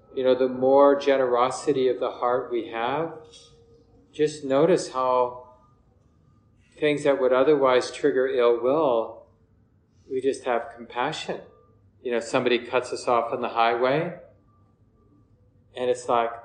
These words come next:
"Oh, you must be having a really bad day, driving dangerously like that, you know. It can't be easy. I'm really happy I'm not you, 'cause I, I,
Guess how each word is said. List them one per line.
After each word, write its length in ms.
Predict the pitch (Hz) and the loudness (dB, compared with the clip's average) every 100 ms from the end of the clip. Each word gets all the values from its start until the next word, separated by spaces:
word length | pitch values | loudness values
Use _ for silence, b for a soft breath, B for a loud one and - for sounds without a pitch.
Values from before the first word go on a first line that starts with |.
| - | -10
"Oh, 100 | 139 | -10
you 160 | 123 | -8
must 200 | 143 101 | -12 -12
be 140 | 131 - | -12 -10
having 300 | 127 - 107 | -12 -10 -10
a 80 | 101 | -10
really 480 | 104 135 - 104 | -12 -14 -12 -14
bad 380 | 98 110 101 104 | -10 -8 -8 -8
day, 400 | 110 110 107 95 - _ _ _ _ _ _ _ | -6 -6 -6 -10 -18 _ _ _ _ _ _ _
driving 400 | 113 107 104 107 | -6 -6 -6 -8
dangerously 680 | 104 104 107 107 - 120 104 | -6 -8 -8 -14 -8 -6 -6
like 320 | 101 101 - | -6 -10 -12
that, 420 | 107 101 104 - 123 | -10 -8 -10 -12 -18
you 120 | 104 | -16
know. 440 | 101 104 110 110 _ _ _ _ _ _ _ _ _ _ _ | -12 -12 -12 -16 _ _ _ _ _ _ _ _ _ _ _
It 200 | 123 123 | -10 -8
can't 220 | 156 151 | -4 -4
be 80 | 139 | -4
easy. 300 | 123 123 135 | -6 -4 -4
I'm 280 | 123 120 143 | -4 -4 -4
really 380 | 131 135 143 135 | 0 0 0 -2
happy 380 | 120 139 - 147 | -4 -6 -4 -6
I'm 160 | 131 | -6
not 280 | 131 135 139 | -10 -10 -6
you, 400 | 147 180 120 - _ _ _ _ _ _ _ _ - | -4 -4 -6 -14 _ _ _ _ _ _ _ _ -14
'cause 180 | 120 | -10
I, 140 | 120 123 - - | -10 -10 -14 -10
I, 140 | 120 | -8